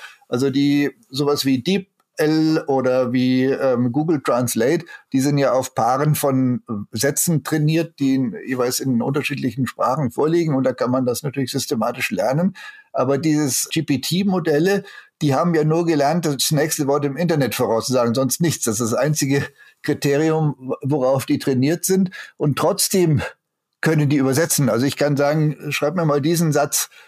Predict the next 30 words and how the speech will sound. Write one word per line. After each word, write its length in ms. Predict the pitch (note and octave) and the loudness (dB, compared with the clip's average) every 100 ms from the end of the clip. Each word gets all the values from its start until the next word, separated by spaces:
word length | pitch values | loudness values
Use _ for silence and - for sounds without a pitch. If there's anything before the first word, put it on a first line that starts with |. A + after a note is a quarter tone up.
| _ | _
auf 220 | - C#3+ A#2+ | 0 0 2
Englisch 360 | D3 F#3 F#3 | 2 2 2
hin 160 | F#3 F#3 | 2 0
und 100 | D#3+ | 0
dann 120 | D#3 | 0
schreibt 260 | C#3+ C#3 D#3+ | 0 -2 0
er 60 | |
mir 120 | D3 | 0
den 120 | C#3+ C#3+ | 2 0
auf 140 | C3 | 0
Englisch 280 | E3+ D#3 A2 | 0 0 2
hin. 200 | A2+ A#2 | 0 2
Und 40 | |
das 160 | C3 - | 0 0
kann 140 | D3+ | 0
er 80 | C#3+ | 0
eben 220 | D3+ D3+ | 0 0
auch 160 | C#3 C#3 | 0 0
auf, 140 | D3 C3 | -2 -2
sogar 260 | C#3 D#3 | 0 2
auf 200 | D3+ A#2+ | 0 0
Bengalisch, 640 | D3 C3+ B2 A#2 D#3 F#3 D#3+ | -2 0 2 2 2 0 0
obwohl 260 | D3+ D3+ | 0 0
es 80 | D3+ | 0
von 180 | C#3+ C3 | -2 -2
Bengalisch 540 | C#3 C3+ B2 D#3+ D3+ | -2 0 0 0 0
relativ 420 | C#3+ D#3 D#3 C#3+ | 0 0 0 -2
wenig 300 | C#3+ D#3 D#3 | -2 -2 -2
Material 560 | B2 A#2+ A#2+ A2 G2+ C#3 | -2 -2 0 0 2 0
gab. 300 | A2+ G2 - | 2 0 -2